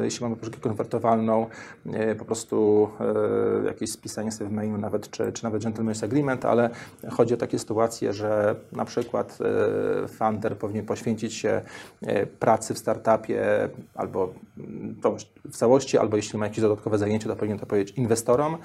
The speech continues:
e, bo jeśli, e, taki fakt, e, objawi nam się po inwestycji, e, to, to i nie bę-, inwestorzy nie będą mieli, e, świadomości, to może to być, e, no, jakiś tam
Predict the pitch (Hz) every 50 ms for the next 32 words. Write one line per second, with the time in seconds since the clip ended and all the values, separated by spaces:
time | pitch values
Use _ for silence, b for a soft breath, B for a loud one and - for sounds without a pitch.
0 | B B B B B B - - 107 110 107 107 104 104 113 107 107 - - -
1 | 107 107 104 107 - - 101 101 104 104 - - - - 120 - - - - -
2 | - - 220 - - - - - - 120 110 107 104 104 104 104 104 104 104 104
3 | - 107 104 107 110 107 110 104 107 107 107 - 113 - 120 110 107 104 107 104
4 | - - 113 110 - - - 104 104 101 101 101 - - 101 98 98 101 101 101
5 | 101 101 98 - - 104 101 - 101 98 101 - B B B B B B - 120
6 | 117 104 120 113 110 - 120 120 110 107 110 - 120 110 110 110 107 120 123 120
7 | 113 113 110 107 107 110 107 107 - - 107 107 104 104 104 104 - 117 113 113
8 | 110 117 113 - - - - 123 117 123 117 117 120 117 113 - 117 104 107 113
9 | 110 - - - - 113 110 107 110 107 107 110 B B B B B B - 240
10 | 226 185 143 - 165 - - 139 131 135 135 131 -